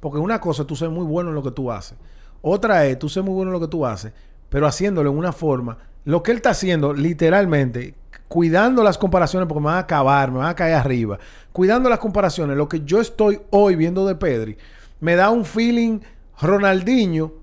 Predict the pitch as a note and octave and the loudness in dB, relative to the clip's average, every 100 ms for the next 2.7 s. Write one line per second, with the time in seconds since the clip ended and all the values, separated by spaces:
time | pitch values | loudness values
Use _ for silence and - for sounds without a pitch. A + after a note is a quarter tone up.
0 | - D#3+ E3+ E3 - G3+ G#3+ G3 F#3+ F3+ | -6 0 2 0 -2 -2 0 0 0 -2
1 | F3 E3+ F#3 F#3+ - F3+ F3 E3+ D#3+ C#3+ | 0 0 0 -2 -4 -2 0 0 -2 -4
2 | C3+ D3 C#3+ - F#2+ G#2 | -4 -4 -4 -4 -6 -8